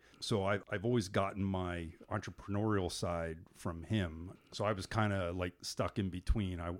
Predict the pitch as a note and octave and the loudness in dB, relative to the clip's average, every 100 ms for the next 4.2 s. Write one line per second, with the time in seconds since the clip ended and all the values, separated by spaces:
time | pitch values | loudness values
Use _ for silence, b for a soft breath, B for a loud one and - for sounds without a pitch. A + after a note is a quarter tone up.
0 | - - F#2+ F2 F#2+ F#2+ - F#2+ - G2 | -8 -6 -4 0 0 0 -2 -6 0 2
1 | G2+ F#2 F2 E2+ - G#2+ G2 F#2+ F#2 F2+ | 4 2 -2 -4 -2 2 4 4 0 -2
2 | F2 B B B G#2 E2+ D#2 F#2 F2+ F2+ | -6 B B B -2 0 0 0 0 -2
3 | E2 E2 F2 F2 - F2 D#2+ E2+ C#2+ C#2+ | -2 -2 -2 -2 -4 -6 -8 -10 -12 -12
4 | - - | -10 -12